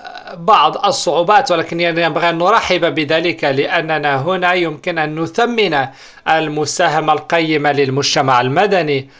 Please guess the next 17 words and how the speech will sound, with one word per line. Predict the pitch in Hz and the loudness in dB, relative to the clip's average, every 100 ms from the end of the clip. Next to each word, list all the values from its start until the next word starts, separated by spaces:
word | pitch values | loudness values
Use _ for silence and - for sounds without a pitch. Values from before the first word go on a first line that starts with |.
| - _ | -20 _
وأن | 143 151 151 151 | 0 2 2 0
نتحدث | 147 147 - 151 151 147 | -4 -4 -4 -2 -2 -2
بشأن | 151 143 - - 123 | -4 -4 -4 -4 -4
أهمية | 143 151 151 156 147 165 | -2 -2 -2 -4 -2 -2
الحاجة | 143 131 175 208 175 156 | -2 -2 0 2 2 0
للعمل | 139 143 131 170 156 139 | 0 0 0 0 0 -2
بشكل | 151 151 165 151 156 | -6 -6 -6 -6 -8
جماعي | 139 165 160 165 165 202 160 131 | -4 -4 -2 0 0 0 -2 -6
مع | 147 180 | -2 -2
التقيد | 202 208 202 196 202 214 | 0 -2 -2 0 0 -2
بالقواعد. | 180 196 - 190 185 156 120 117 - _ _ _ _ _ _ _ _ _ _ _ _ _ _ _ _ _ _ _ _ - - - _ _ _ _ _ _ _ - | -2 -4 0 0 2 2 2 -2 -12 _ _ _ _ _ _ _ _ _ _ _ _ _ _ _ _ _ _ _ _ -20 -20 -20 _ _ _ _ _ _ _ -2
لم | 180 202 | 0 2
يسبق | 202 - 170 180 180 | 2 0 -4 -2 -2
لي | 175 170 135 175 | 0 -2 -4 -4
أن | 170 | -2
شهدنا | 160 175 151 180 143 151 151 143 - _ _ _ _ _ _ _ _ | -2 -2 -2 -4 -2 0 0 -2 -10 _ _ _ _ _ _ _ _
حالة، | - - - 190 160 143 170 175 | -16 -4 2 4 2 2 -2 -4